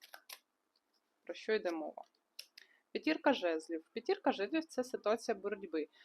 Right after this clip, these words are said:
Ця ситуація може програватися як в зовнішньому світі, коли ви стикаєтесь з якимись моментами, що треба, м,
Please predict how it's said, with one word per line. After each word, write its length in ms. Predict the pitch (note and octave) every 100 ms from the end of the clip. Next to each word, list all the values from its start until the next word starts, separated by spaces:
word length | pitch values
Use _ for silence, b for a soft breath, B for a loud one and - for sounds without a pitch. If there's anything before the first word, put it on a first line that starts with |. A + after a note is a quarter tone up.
| b
Ця 140 | - G3+
ситуація 600 | - A3 A3+ B3 - G#3
може 420 | G#3 A3 G3 E3+
програватися 840 | - G#3 G#3+ A#3+ G3 E3+ - - F#3
як 100 | G#3+
в 140 | G3
зовнішньому 960 | G3 F#3 E3 D#3+ E3 - G3+ G3+ A#3 C#4 _ _ -
світі, 600 | - A3 A3+ A3 A3+ A#3 b b -
коли 320 | G#3+ G#3+ A#3
ви 200 | G#3 G#3+
стикаєтесь 680 | - A3+ - F#3 E3+ E3 D#3+
з 40 |
якимись 600 | F3 - G3+ F3 E3+ -
моментами, 680 | F#3 G#3 A3 G3 F#3 F#3+ F#3+
що 180 | - -
треба, 520 | - G3 F#3+ G3+ G3+ b b b _
м, 460 | - F3+ F3+ F3 F3